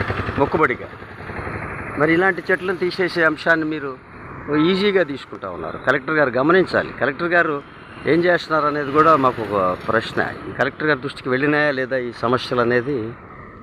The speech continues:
మీరు, మేము కూడా అనుమానించాల్సినటువంటి అవసరం. తప్పనిసరిగా ఈ చెట్లను రక్షించండి. ఈ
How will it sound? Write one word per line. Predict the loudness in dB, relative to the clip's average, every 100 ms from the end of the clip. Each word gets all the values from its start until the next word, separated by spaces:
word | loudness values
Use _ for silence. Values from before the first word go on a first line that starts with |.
| -4
మీరు, | 0 2 2 -2 -4 -6 -2
మేము | 2 2
కూడా | 2 2 4 2
అనుమానించాల్సినటువంటి | 2 4 2 0 -4 -6 -6 -8 -6 0
అవసరం. | 2 2 0 -6 -6 -12 -4 -2
తప్పనిసరిగా | 0 0 2 0
ఈ | 0 -2
చెట్లను | 0 0
రక్షించండి. | 0 -2 -4 -4 -4 -6 -8 -10 -10 -8 -6
ఈ | -4